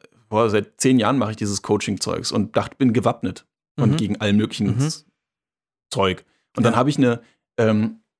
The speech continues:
Speaker 1: negatives Feedback, ähm, auf einen Teilaspekt von meinem Buch bekommen. Nämlich in der ersten Version waren da Rechtschreibfehler drin.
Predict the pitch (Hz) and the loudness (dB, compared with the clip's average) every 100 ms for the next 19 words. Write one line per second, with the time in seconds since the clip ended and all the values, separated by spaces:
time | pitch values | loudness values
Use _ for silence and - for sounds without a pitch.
0 | - 110 113 131 165 156 - 156 135 117 | 0 2 4 4 2 0 -4 -2 -2 -2
1 | - 165 165 - 165 160 - 139 127 123 | -4 -6 -6 -2 -2 -4 -12 -4 0 2
2 | 120 117 117 117 110 - 113 147 - 135 | 2 0 0 0 -2 -2 0 0 0 -4
3 | - 131 - - - 127 117 110 117 - | -4 -6 -6 -16 -4 0 0 0 -2 -4
4 | 113 113 107 127 113 113 107 - 139 - | -6 -6 -8 -2 0 0 0 0 0 -2
5 | 135 120 104 107 127 113 107 120 110 113 | 0 0 2 2 2 2 0 0 -2 -4
6 | - 127 - - - - - | -2 -2 -2 -8 -8 -10 -12